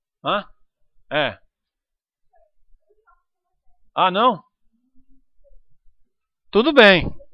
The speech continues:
Não tem problema, pode responder.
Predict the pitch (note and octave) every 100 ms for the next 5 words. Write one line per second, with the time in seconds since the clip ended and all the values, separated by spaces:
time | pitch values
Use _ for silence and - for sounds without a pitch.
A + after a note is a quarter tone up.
0 | - - _ - _ _ _ - F#3 F3+
1 | A3 A#3 G#3 G3 D#3 A#2+ F#3 G3 G3 -
2 | F3+ C3+ A2 -